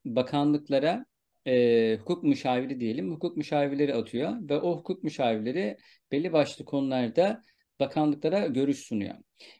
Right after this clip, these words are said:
Ve sunduğu görüşler genelde bakanlıkları bağlayıcı, e, bir durum oluşturuyor.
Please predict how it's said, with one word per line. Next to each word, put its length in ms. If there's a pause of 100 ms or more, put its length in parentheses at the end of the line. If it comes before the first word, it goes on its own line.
(140)
Ve 320
sunduğu 460
görüşler 580 (160)
genelde 480
bakanlıkları 580
bağlayıcı, 800
e, 520
bir 420
durum 200
oluşturuyor. 640